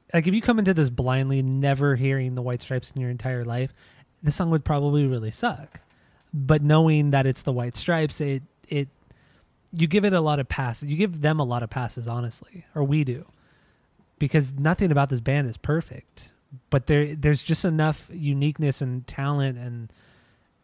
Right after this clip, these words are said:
and just, I guess, honesty would, might be a word that we could use for this. He's just, Jack White is super fucking talented, and he's not the greatest at anything, but he's really good at a lot of things.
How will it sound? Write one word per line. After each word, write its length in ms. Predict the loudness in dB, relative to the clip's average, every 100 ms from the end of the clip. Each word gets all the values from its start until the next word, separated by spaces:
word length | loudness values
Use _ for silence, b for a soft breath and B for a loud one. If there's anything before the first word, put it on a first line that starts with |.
| _
and 240 | -4 -4 -2
just, 640 | -4 -4 -10 -16 -20 -20 _ _ _ _ _ _ -20
I 80 |
guess, 200 | -6 -6 -4
honesty 680 | -6 -4 -6 -8 -8 -8 -8
would, 280 | -6 -6 -6
might 180 | -4 -2
be 120 | -2
a 80 | -2
word 340 | -2 -4 -6 -8
that 100 | -8
we 100 | -8
could 120 | -8
use 240 | -6 -4 -4
for 120 | -2
this. 380 | -2 -2 -6 -20 b b b b b b _ _ _ _ _
He's 280 | -4 -4 -2
just, 440 | -4 -4 -12 _ _ -16 -4
Jack 240 | -2 0
White 120 | 0
is 80 | 0
super 240 | -2 -6
fucking 260 | -6 -6 -6
talented, 580 | -6 -6 -6 -10 -10 -14 _ _
and 500 | -2 -2 -2 -4 -8 -14 _ _
he's 180 | -2 2
not 180 | 2 2
the 120 | -2 -2 -4
greatest 520 | 0 2 4 2 2
at 120 | -2
anything, 560 | 0 -2 -2 -2 -4 -4
but 200 | -4 -2
he's 180 | -2 -4
really 360 | -4 0 0 0
good 200 | 0 -2
at 80 |
a 40 | -4
lot 200 | -6 -10
of 80 | -12
things. 400 | -16 -18 -20